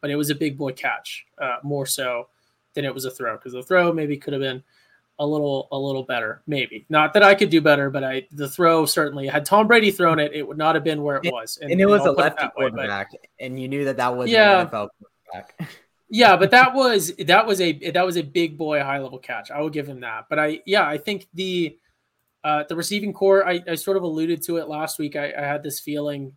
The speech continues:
Speaker 1: after Kent State that when it came to the passing attack, it was for the first time in a long time when it comes to O U, the receivers that are making it happen more than the quarterback. And, and you touched on a good point of Mims being the clear favorite. I think he is.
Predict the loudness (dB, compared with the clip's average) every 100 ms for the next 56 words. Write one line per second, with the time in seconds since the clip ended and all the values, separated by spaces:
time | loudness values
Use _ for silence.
0 | _ -8 -8 -8 -10 -8 -10 -8 -2 -2
1 | -4 -10 -10 -10 -12 -14 -12 -10 -10 -8
2 | -6 -4 -2 -4 -6 _ _ _ -10 -4
3 | -2 0 -2 -8 -2 2 2 0 -8 -12
4 | -12 -8 -4 -2 -2 -4 -8 -10 -10 -10
5 | -10 -6 -4 -4 -4 -2 0 -2 -2 -6
6 | -6 -8 -10 -10 -12 -8 -8 -6 -4 -4
7 | -4 -10 _ _ _ -12 -8 -4 -2 -2
8 | -2 -2 -4 -6 -6 -4 -6 -6 -6 -4
9 | -4 -4 -8 -8 -6 -6 -6 -8 -10 -10
10 | -18 _ _ -12 0 2 2 2 0 -6
11 | -8 -8 -8 -2 -2 -2 -6 -4 -6 -4
12 | -4 -2 -2 -2 -4 -6 -4 -4 -4 -6
13 | -4 -4 -2 -2 -2 -2 -4 -4 -6 -8
14 | -6 -4 -4 -6 -10